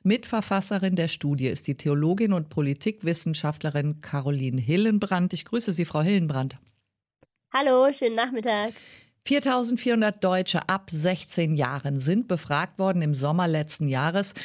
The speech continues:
Speaker 1: Fallen wir mal mit der Tür ins Haus. Welche Rolle hat denn die Religion für die Deutschen gespielt in dieser schweren Zeit, wo doch angeblich Not beten lehrt?
Speaker 2: Ja, wir sehen, dass die Religion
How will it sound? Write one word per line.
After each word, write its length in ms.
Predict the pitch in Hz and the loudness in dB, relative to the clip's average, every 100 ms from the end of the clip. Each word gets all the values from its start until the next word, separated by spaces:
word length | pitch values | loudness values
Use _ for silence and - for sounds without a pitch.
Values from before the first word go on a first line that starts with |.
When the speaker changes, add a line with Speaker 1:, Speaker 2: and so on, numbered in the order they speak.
| - - | -16 -6
Speaker 1:
Fallen 260 | 185 196 | -2 0
wir 120 | 202 | 0
mal 100 | 185 | 2
mit 180 | 180 175 | 2 2
der 120 | 160 | 0
Tür 200 | 156 175 | 0 0
ins 220 | 156 156 165 | 0 -2 -2
Haus. 340 | 180 208 180 | -2 -2 -2
Welche 280 | 175 180 185 | -2 -2 -2
Rolle 340 | 175 165 165 | -2 -2 -2
hat 180 | 226 247 | -2 0
denn 140 | 196 | 0
die 80 | 170 | 0
Religion 640 | 151 156 147 131 160 165 156 | 0 0 0 0 0 0 -2
für 160 | 156 | -2
die 160 | 143 147 | -2 0
Deutschen 420 | 147 156 - 156 | 0 -2 -2 -4
gespielt 460 | 143 - 190 196 - | -4 -2 0 0 0
in 160 | 165 | -2
dieser 320 | 151 151 147 | 0 0 0
schweren 400 | 143 156 151 143 | -2 -2 -2 0
Zeit, 400 | 147 165 156 156 - | -2 0 0 -2 -4
wo 100 | 147 | -2
doch 260 | 147 147 - | -2 -4 -6
angeblich 520 | 175 165 156 156 147 | -4 0 0 -2 -2
Not 360 | 160 151 147 - - | 2 2 2 -4 -4
beten 320 | 175 165 139 | -2 -2 -2
lehrt? 420 | 135 131 117 - - _ _ _ _ _ _ _ _ _ _ _ _ _ _ 254 | 0 0 -2 -6 -16 _ _ _ _ _ _ _ _ _ _ _ _ _ _ -4
Speaker 2:
Ja, 360 | 226 233 269 | 0 2 4
wir 120 | 254 | 4
sehen, 360 | 214 247 302 311 | 4 2 0 2
dass 200 | 233 226 - _ - | 0 -2 -10 _ -6
die 80 | 254 | 0
Religion 800 | 233 247 240 196 240 254 254 | 0 0 -2 2 4 4 0